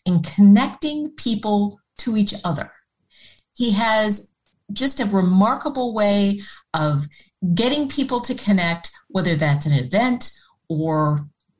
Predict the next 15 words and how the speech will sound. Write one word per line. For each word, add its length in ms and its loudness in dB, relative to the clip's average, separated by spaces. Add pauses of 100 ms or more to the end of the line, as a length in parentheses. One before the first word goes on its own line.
(140)
through 220 0
a 60 0
podcast. 720 -4 (1000)
He 260 0
also 720 -2
is 160 0
an 120 0
expert 500 -2 (260)
in 120 4
building 320 0
community 800 2 (480)
and 140 2
collaboration. 960 -4 (220)
So, 600 0 (260)
Tom, 800 0